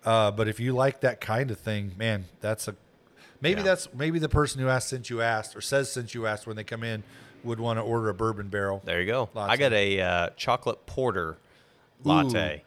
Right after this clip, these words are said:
Speaker 1: that's really
Speaker 2: And,
Speaker 1: good.
Speaker 2: and I'm not a, I'm not a sweet coffee guy. Give me black coffee or
Speaker 1: Yep.
Speaker 2: give me nothing.
Speaker 1: Yep.
Speaker 2: And, but this is really good.
Speaker 1: Yeah.
Speaker 2: So,
Speaker 1: Kind
Speaker 2: yeah.
Speaker 1: made me one like that. There was a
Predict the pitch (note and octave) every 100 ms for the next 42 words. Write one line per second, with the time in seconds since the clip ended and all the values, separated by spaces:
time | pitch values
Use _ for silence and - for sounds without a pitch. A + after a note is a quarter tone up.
0 | _ - A#2 G#2 G2 F#2+ F2+ F#2 F2+ F#2
1 | G2+ A2 B2 A2+ G2 F#2+ F#2 F2+ E2+ -
2 | G#2+ F2+ E2 - A#2+ A2 A#2 A2 A#2 G#2+
3 | G#2 G#2 G#2+ - G#2+ G2 F#2 G2+ G2 -
4 | G2+ G2 G#2+ G2 F2+ A2 F2+ F2+ F#2 G2+
5 | A2+ A2+ - A2 A2 - _ G2+ G2+ F#2+
6 | F#2+ F#2 F#2 F#2 G2+ F#2 G2 A2+ A2 F2+
7 | E2+ F2 F#2+ F#2 E2+ F2 D#2 - G#2 F#2+
8 | - - E2+ E2 - - A#2 B2 D#3+ B2+
9 | B2 A2+ A2 G#2+ G#2 G2+ G2 A2 G2+ G#2+
10 | G#2 F#2+